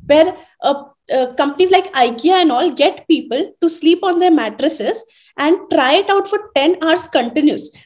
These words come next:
They literally time your breath and time the way you're sleeping and then pay you for it. They pay you hundred dollars an hour. Sounds good, but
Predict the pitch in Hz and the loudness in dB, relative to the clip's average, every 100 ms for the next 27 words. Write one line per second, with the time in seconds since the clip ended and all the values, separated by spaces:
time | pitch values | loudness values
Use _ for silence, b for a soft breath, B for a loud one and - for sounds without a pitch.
0 | - 311 311 320 359 480 466 277 285 320 | 0 2 2 2 2 2 2 0 2 4
1 | 359 359 277 - 247 269 294 - 294 302 | 4 2 -2 -6 0 0 -2 -4 -4 0
2 | 262 254 330 320 302 285 320 330 330 277 | 2 4 4 4 2 2 2 2 0 -8
3 | 262 240 311 294 370 - b b - 302 | -8 -4 -2 -2 -4 -10 b b -4 2
4 | 320 - 277 381 415 320 277 262 262 240 | 2 4 2 2 -2 -4 -4 -6 -2 0
5 | 190 - 226 285 - 311 311 440 - 320 | 0 -2 -8 -8 -4 -2 2 0 0 -4
6 | 269 285 311 359 359 320 311 285 330 294 | -2 -2 -2 2 4 4 2 2 0 0
7 | 247 214 208 _ _ _ - 311 277 320 | -6 -10 -12 _ _ _ -6 0 2 2
8 | 320 320 320 - - _ _ _ 226 302 | 0 -2 -2 -6 -18 _ _ _ -2 0
9 | 311 - - | 0 -2 -20